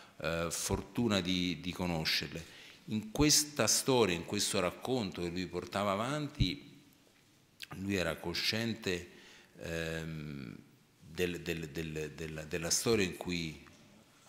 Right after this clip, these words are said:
in cui agiva e del patrimonio di vita democratica che il cattolicesimo aveva scritto in questo Paese,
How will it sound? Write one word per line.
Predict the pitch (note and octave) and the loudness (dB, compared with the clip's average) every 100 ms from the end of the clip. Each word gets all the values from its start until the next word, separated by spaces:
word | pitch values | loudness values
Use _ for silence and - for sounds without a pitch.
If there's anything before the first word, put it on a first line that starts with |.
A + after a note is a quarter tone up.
| - - - - - - - F2 | -20 -18 -18 -18 -16 -16 -12 -8
in | F2 | -8
cui | - F#2 | -2 0
agiva | D#2+ D#2+ G2+ C3+ C#3 C#3+ C#3+ - - - - | 0 0 0 2 2 0 -4 -14 -18 -18 -12
e | - E2 | -8 0
del | F2+ F2 | 0 4
patrimonio | G2 F#2 F#2 A2+ A#2+ G2 | 4 4 2 2 2 2
di | E2 F#2 | 0 0
vita | G#2+ G2 | 0 -2
democratica | F2 F2 F2+ G#2 G#2+ E2+ D#2 | -2 -4 0 0 2 0 -2
che | F#2 | -4
il | E2+ - | -4 -6
cattolicesimo | F2 - F2+ E2+ - G#2 F#2 G2 F#2+ F2+ - | -8 -6 -8 -6 -4 -4 -4 -6 -8 -10 -10
aveva | E2 F2 F2+ F2 E2+ - - - - - | -8 -6 -4 -6 -8 -14 -20 -20 -20 -8
scritto | - - G#2 G2+ - - E2 D#2 - | -4 0 2 0 0 -6 -6 -6 -8
in | E2 | -2
questo | E2 E2+ D#2+ - D#2+ | 6 6 6 2 0
Paese, | D#2+ E2 G2+ G#2 A#2 B2 - | 0 2 2 2 0 -2 -6